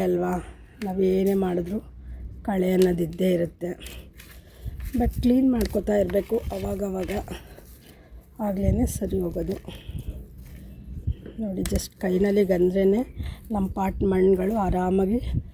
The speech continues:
ಬಿಡ್ತವೆ. ಏನು ತುಂಬ ಗಟ್ಟಿಯಾಗಿರಲ್ಲ, but ನನ್ಗೆ ಹಿಂಗೆ ಮಾಡೋಕ್ಕೂ ಭಯ,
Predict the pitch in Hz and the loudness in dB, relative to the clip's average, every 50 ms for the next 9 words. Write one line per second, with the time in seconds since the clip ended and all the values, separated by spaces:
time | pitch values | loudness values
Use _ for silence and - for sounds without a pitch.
0 | - - - - - - 208 185 202 190 196 - - 190 175 180 190 - - - | -16 -18 -18 -20 -20 -16 -10 -8 -8 -8 -6 -6 -6 -4 -4 -4 -6 -6 -10 -14
1 | - - - - - - - - - - _ - - _ _ _ _ _ _ _ | -18 -20 -20 -20 -20 -20 -20 -20 -20 -20 _ -20 -20 _ _ _ _ _ _ _
2 | - - - - - - - - - - - _ - 262 233 226 226 226 220 - | -20 -20 -20 -20 -20 -20 -20 -20 -20 -20 -20 _ -10 -8 -6 -4 -4 -4 -4 -4
3 | 202 190 196 247 254 214 202 175 - - 220 214 202 208 202 202 202 190 180 202 | -4 -2 0 2 2 2 2 2 4 4 6 6 6 6 6 6 4 2 0 -4
4 | 202 - 233 220 214 220 220 226 226 226 220 220 208 208 208 240 - - 269 214 | -4 -2 -2 -2 0 -2 -2 -2 -2 -2 -2 -2 -2 -2 -4 -4 -4 -4 0 2
5 | 220 214 | 4 4